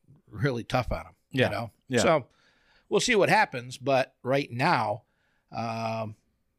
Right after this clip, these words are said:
Speaker 1: you know, I would argue with anybody that Josh Allen may be the best quarterback to come out of that draft class. I mean, Lamar Jackson's
Speaker 2: Yeah.
Speaker 1: good. There's no doubt about it. But
Speaker 2: He's different good, though.
Speaker 1: it took a little while for Josh to catch up. But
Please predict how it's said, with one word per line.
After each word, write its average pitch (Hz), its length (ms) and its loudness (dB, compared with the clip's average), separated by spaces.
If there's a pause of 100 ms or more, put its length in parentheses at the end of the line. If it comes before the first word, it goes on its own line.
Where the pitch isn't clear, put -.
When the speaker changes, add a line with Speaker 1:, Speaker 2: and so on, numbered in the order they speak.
(160)
Speaker 1:
you 175 120 -4
know, 127 260 -2 (160)
I 135 200 -6 (760)
would 123 300 -6
argue 123 340 -2
with 113 140 -2
anybody 113 440 -4
that 113 160 -6
Josh 113 380 -4
Allen 117 260 -10
may 107 160 -6
be 113 140 -6
the 113 100 -6
best 113 260 -10
quarterback 117 460 -14
to - 60 -20
come 123 180 -12
out 127 140 -10
of 127 80 -8
that 127 180 -6
draft 135 300 -4
class. - 400 -8 (500)
I 117 40 -10
mean, 135 140 0
Lamar 160 260 2
Jackson's 151 500 0
Speaker 2:
Yeah. 156 100 2
Speaker 1:
good. 151 220 4
There's 117 200 -6
no 135 200 -6
doubt 135 240 -2
about 127 320 0
it. 101 180 -4
But 113 280 -6 (220)
Speaker 2:
He's 147 160 -6
different 131 340 -2
good, 101 180 -2
though. 85 200 -8 (160)
Speaker 1:
it 139 160 0
took 151 200 -2
a 151 40 -2
little 139 240 0
while 131 260 2
for 110 440 -8 (120)
Josh 117 400 -4
to 104 60 -14
catch - 320 -4
up. 151 340 0
But 104 280 -6